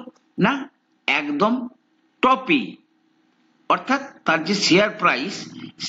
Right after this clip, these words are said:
সে টপের কাছাকাছি ছিল। গতকাল দু তিন পার্সেন্ট নিচে এসছে, আজকে সে আবার নিচে এসছে। কারণ টিসিএস এর যা রেজাল্ট, ইনফোসিসেরও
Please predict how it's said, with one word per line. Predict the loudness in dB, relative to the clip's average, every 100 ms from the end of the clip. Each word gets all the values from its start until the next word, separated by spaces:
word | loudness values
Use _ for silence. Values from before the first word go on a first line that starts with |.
| -14 -12 0
সে | 2 2 0 -14 -18 _ _ _ _ _ _ -20 -2
টপের | 2 2 0 -2
কাছাকাছি | -4 -2 -2 -4
ছিল। | 0 2 2 0 -14 _ _ _ _ _ _ _ _ _ _ _ _ 2 4
গতকাল | 4 2 2 2 0
দু | -2
তিন | 0 2
পার্সেন্ট | 2 0 -2 -4
নিচে | -2 2
এসছে, | 2 2 -2 -2 -4 _ _ _ _ _ _ _ _ _ _ _ _ _ _ _ _ -2
আজকে | -2 -2 0 0
সে | 2 0 -2 -6 _ -4
আবার | -2 2 2 0
নিচে | -4 0 -2
এসছে। | -2 -6 -6 -6 -16 _ _ -2
কারণ | 0 2 -2 -4 -18 _ _ _ 2
টিসিএস | 4 4 2 4 2
এর | 2
যা | 2 4
রেজাল্ট, | 2 2 2 0 -8 _ _ _ _ _ _
ইনফোসিসেরও | 4 6 4 4 2 2 4